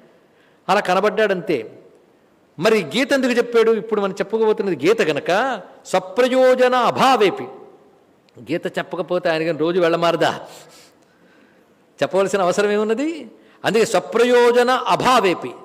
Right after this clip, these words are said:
ఆయనకంటూ ప్రయోజనం లేకపోయినప్పటికీ మరి ఎందుకు చెప్పాడు? అర్జునుడి ప్రయోజనం కోసం కాదుట.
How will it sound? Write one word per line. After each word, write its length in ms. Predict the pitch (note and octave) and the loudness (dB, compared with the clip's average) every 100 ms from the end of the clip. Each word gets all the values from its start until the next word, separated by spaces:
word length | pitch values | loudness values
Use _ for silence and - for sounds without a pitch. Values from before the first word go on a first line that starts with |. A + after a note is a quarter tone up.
| - | -4
ఆయనకంటూ 680 | D3+ A3 A#3+ A#3+ B3 B3 C4+ | 0 2 2 2 0 0 0
ప్రయోజనం 600 | C4 B3+ B3+ B3 B3+ A#3+ | 2 2 4 4 2 2
లేకపోయినప్పటికీ 1080 | B3 A#3 G#3+ G#3+ G3+ G#3 D#3+ D#3 G3 B2 - - | 2 2 2 2 2 -2 -4 -4 -4 -6 -10 -2
మరి 120 | G3 | 0
ఎందుకు 180 | G#3+ A3+ | 0 -2
చెప్పాడు? 460 | A#3 A#3 A3+ A#3 A#3 - | -2 0 0 0 -6 -8
అర్జునుడి 300 | E3+ F3+ F#3+ | -6 -4 -4
ప్రయోజనం 440 | E3+ E3 E3 D3 B2+ | -2 -2 -2 -4 -8
కోసం 240 | A#2+ A2+ - | -12 -14 -6
కాదుట. 280 | C3+ C#3 | -4 -4